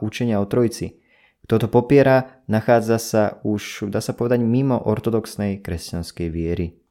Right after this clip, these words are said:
A ako posledný dôkaz dnes uvediem Ježišovo odsúdenie a ukrižovanie. Ako to myslím? Hociaké iné teórie tvrdiace, že Ježiš bol len človekom či inou stvorenou bytosťou, zlyhávajú, pretože neposkytujú vysvetlenie, prečo bol Ježiš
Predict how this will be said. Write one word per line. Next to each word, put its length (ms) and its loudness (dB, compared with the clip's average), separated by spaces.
A 160 -2
ako 160 0
posledný 480 2
dôkaz 560 2
dnes 240 0
uvediem 880 0
Ježišovo 640 -2
odsúdenie 560 -2
a 80 -2
ukrižovanie. 720 -6
Ako 160 2
to 160 2
myslím? 560 -2
Hociaké 400 2
iné 160 4
teórie 400 4
tvrdiace, 480 2
že 320 0
Ježiš 320 0
bol 240 2
len 160 2
človekom 560 0
či 160 -6
inou 160 2
stvorenou 480 -2
bytosťou, 640 0
zlyhávajú, 480 0
pretože 480 -4
neposkytujú 640 2
vysvetlenie, 720 -2
prečo 320 -4
bol 160 2
Ježiš 400 0